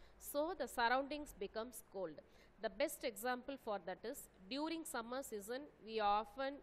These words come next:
getting sweat. So to absorb heat from our body to make it cool, we always use cotton cloths. So this is the best example, that is evaporation causes cooling. Another one example is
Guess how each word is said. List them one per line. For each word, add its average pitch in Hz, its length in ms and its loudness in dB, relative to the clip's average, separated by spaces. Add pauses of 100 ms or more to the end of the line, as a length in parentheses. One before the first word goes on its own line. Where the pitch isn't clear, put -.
(160)
getting 226 340 -4
sweat. - 400 -6 (360)
So 330 300 -4
to 254 80 0
absorb 220 560 4 (340)
heat 330 320 0
from 226 240 0
our 196 140 0
body 208 500 0
to 233 180 -2
make 226 260 0
it 262 120 -6 (120)
cool, 220 220 0 (180)
we 220 140 0
always 247 580 0
use 226 240 -4 (120)
cotton 196 380 2 (100)
cloths. - 340 -12 (300)
So 339 340 -2 (180)
this 233 140 -4
is 269 120 -10
the 247 120 -2
best 240 320 -2
example, 233 580 -2
that 220 160 -2
is 233 120 -4 (100)
evaporation 214 600 -2 (100)
causes 196 500 -2
cooling. 170 280 -4 (420)
Another 294 300 2
one 302 160 2
example 214 520 -4
is 269 120 -2